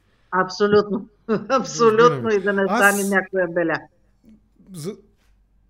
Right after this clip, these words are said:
Speaker 2: може би последния коментар наистина. Аз, а, често на,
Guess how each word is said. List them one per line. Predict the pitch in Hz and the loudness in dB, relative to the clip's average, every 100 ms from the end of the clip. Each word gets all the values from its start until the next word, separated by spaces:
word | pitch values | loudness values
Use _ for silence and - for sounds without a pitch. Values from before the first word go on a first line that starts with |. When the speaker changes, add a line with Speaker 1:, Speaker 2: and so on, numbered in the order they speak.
| _ | _
Speaker 2:
може | 202 233 | -2 -2
би | 220 | -2
последния | 190 - 214 208 165 | -6 -4 -2 -2 -4
коментар | 160 151 143 156 | -6 -6 -4 -2
наистина. | 143 123 - 143 202 208 | -2 -4 -8 -6 -8 -8
Аз, | 185 214 214 - | -8 -8 -10 -10
а, | 220 202 180 175 _ _ _ | -4 -2 -4 -8 _ _ _
често | - 233 220 220 | -6 -6 -6 -6
на, | 190 165 | -6 -6